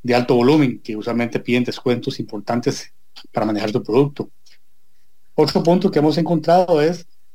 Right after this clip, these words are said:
ya que tenemos capacidad instalada, no digamos ociosa, pero flexible, digamos, empezar a hacer el servicio de manufactura a terceros, con marca a terceros.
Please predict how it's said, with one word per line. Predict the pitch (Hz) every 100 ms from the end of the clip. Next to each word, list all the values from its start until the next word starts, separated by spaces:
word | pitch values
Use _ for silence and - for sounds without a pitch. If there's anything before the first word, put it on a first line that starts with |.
| - - -
ya | - 127
que | 139
tenemos | 151 160 -
capacidad | 135 110 135
instalada, | 135 143 139 151 156 123 107 - - -
no | 139
digamos | 147 160 147
ociosa, | 117 147 151 180
pero | 120 104 - -
flexible, | 123 - 165 165 165
digamos, | 127 131 160 - - - - - -
empezar | 135 - 110 127 135
a | 147 135 120 117 - - - - - - - - - - -
hacer | 123 110 139
el | 143
servicio | 123 127 143 - 160 156
de | 123 127
manufactura | 127 120 120 - 147 151
a | 139
terceros, | 107 170 170 143 - - -
con | 113
marca | 113 120 117 147 127 104 - - - - - -
a | 120
terceros. | - 104 165 151 - -